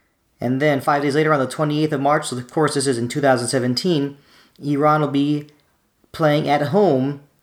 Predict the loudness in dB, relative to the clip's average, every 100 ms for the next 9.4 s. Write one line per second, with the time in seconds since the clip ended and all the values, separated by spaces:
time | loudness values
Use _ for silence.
0 | _ _ _ _ -6 0 0 0 -4 0
1 | 0 0 -4 -14 _ _ _ _ _ _
2 | _ _ _ _ _ _ _ _ _ _
3 | _ _ -2 4 4 4 2 0 -6 -2
4 | 0 0 2 2 2 0 0 0 -2 -12
5 | -6 -2 2 2 2 0 -2 -2 -2 0
6 | 0 0 0 0 2 0 -2 0 0 2
7 | 2 0 -2 -4 -6 -6 0 2 2 -2
8 | -4 -4 -2 -2 0 -2 -2 2 2 2
9 | 0 0 -2